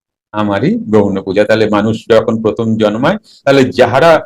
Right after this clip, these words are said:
এই ধরনের পূজা করছেন, তাহারা গৌণ পূজা করছেন এবং তাহারা কোনো না কোনো দিন মুখ্য পূজায় বা মুখ্য পূজায় আসবেন।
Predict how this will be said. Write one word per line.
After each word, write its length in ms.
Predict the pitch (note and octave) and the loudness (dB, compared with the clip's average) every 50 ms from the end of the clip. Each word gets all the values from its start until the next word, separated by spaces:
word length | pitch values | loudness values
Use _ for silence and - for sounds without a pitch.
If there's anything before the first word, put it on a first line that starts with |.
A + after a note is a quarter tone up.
| _ - | _ -2
এই 160 | B2+ C3 C3 | 2 2 4
ধরনের 280 | B2+ C3 D3 D#3 D3+ - | 4 4 2 2 0 2
পূজা 260 | C3 B2+ B2 C#3 C#3 | 0 2 2 2 0
করছেন, 580 | - - D3+ C#3+ C#3+ - - A3 A#3+ B3+ B3 - - - _ _ _ _ _ _ - | 2 2 2 2 2 0 0 4 4 4 4 2 0 -10 _ _ _ _ _ _ -2
তাহারা 360 | A2+ - G#2+ G#2 G2+ G#2 G2+ | -2 0 0 0 2 2 0
গৌণ 640 | G2+ - - B2 C3+ C3+ C3 B2+ A#2 A2 G#2+ G2+ | 0 0 2 4 6 8 8 6 6 4 2 0
পূজা 280 | G#2 G2+ F#2 G2 F#2 F2+ | -2 -4 0 0 0 0
করছেন 680 | - G2+ G2 G2 - - - - F3+ G#3 A#3 B3 B3+ - _ _ _ _ - | 0 -2 -4 -4 -6 -10 -6 -4 -2 0 0 -2 -2 -6 _ _ _ _ 0
এবং 460 | D#3 F3 F3 C3+ G#2+ F2+ F2+ F#2+ F#2+ - _ _ _ _ _ _ _ _ _ _ | 2 2 4 4 2 0 0 -4 -8 -14 _ _ _ _ _ _ _ _ _ _
তাহারা 540 | - A2 G2+ - G#2+ G#2+ G#2+ C#3 F#3 A#3 A#3+ - _ _ _ _ _ _ _ _ _ _ _ _ _ _ _ _ _ _ | 0 0 0 2 2 0 2 4 2 2 0 -2 _ _ _ _ _ _ _ _ _ _ _ _ _ _ _ _ _ _
কোনো 180 | - D#3 F3+ A3+ | 2 4 6 8
না 220 | C4 C4 A#3+ - | 8 8 6 6
কোনো 220 | - B2+ A2 G2+ F#2+ | 4 2 2 0 0
দিন 300 | F2+ F2+ F#2 F#2 F#2 - - | -2 -4 -6 -8 -8 -12 -8
মুখ্য 580 | G#2+ G#2+ A#2 B2 B2 - - - - F#3 A#3 A#3 - _ _ - | -4 0 0 0 0 -2 -8 -2 0 0 0 0 -6 _ _ 0
পূজায় 400 | - C#3 - G#2 G2 E2+ E2 E2+ | 2 2 4 4 2 2 2 2
বা 120 | F2 G2 | 2 2
মুখ্য 480 | F#2+ G#2 B2 D3+ D3+ - - - B2 - | 2 2 2 0 0 0 -2 -2 -2 0
পূজায় 360 | - - F2 G2 D3 G#3 A#3+ | 0 -4 -2 0 0 0 0
আসবেন। 480 | - - - - - - - - C4 | -2 -6 -8 -8 -10 -14 -16 -16 -16